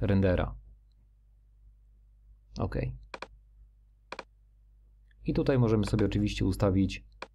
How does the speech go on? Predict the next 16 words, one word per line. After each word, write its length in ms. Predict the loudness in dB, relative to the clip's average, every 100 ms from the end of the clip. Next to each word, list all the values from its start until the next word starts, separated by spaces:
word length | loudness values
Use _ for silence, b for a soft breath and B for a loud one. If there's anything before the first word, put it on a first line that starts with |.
| -20 -6
rozdzielczość 800 | 0 2 4 2 2 0 0 -6 -16 _ _ _ _ _ -20 -18 -10 -4
naszego 320 | 0 0 0
filmu. 540 | 2 2 2 2 -2 -8 _ _ _ -20 -20 _ -20 -20 _ _ _ _ _ _ _ _ _ _ _ _ -20 -20 -20 -20 -20 _ _ _ -18 -18 -20 _ _ _ -20 -20 -6
Klik 360 | 0 2 0 -4 -14 -6
to 80 | -2
jest 120 | 0
oczywiście 400 | 2 0 0 0
miejsce, 340 | 2 0 0
gdzie 200 | 2 2
chcemy 260 | 0 2 2
go 100 | 2
zapisać. 640 | 0 -2 0 0 0 -4 -10
Na 160 | -4 -2
pulpicie, 460 | 0 0 0 0 0
na 80 |
biurku, 540 | 2 2 2 2 0